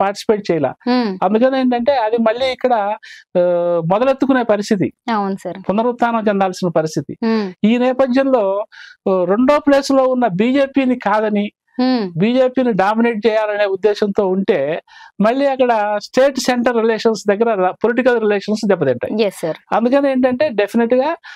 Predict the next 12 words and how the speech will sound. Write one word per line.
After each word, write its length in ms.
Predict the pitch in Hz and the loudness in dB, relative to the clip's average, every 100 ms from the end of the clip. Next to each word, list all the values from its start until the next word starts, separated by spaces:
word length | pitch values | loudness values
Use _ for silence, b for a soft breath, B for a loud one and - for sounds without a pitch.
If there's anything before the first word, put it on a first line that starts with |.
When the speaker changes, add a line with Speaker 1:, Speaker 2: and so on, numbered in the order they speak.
| B - | B -6
Speaker 1:
ఇక్కడ 260 | 180 254 254 | -2 0 2
బీజేపీని 640 | 214 247 254 247 247 233 | 2 4 2 2 0 2
కూడా 180 | 214 208 | 2 0
పరిగణలోకి 600 | - 180 202 208 208 208 | 0 0 0 0 0 0
తీసుకొని, 540 | 202 - 220 240 320 _ b b _ - | -2 0 0 0 -4 _ b b _ -2
ఏమి 300 | 214 180 147 B 233 | 0 0 -4 B -2
Speaker 2:
మ్మ్. 120 | 220 | 0
Speaker 1:
ఇక్కడ 280 | 202 285 269 | 2 2 2
బీజేపీతో 800 | 190 233 262 269 269 269 285 262 | 2 0 2 2 2 0 2 0
కలిసి 380 | 220 220 233 | 0 0 -2
పనిచేయటమా, 760 | 240 226 214 196 175 160 175 311 - b b b - | 0 0 2 0 2 0 0 -4 -12 b b b -2
లేకపోతే 680 | 180 233 247 269 262 285 | 0 0 0 0 2 2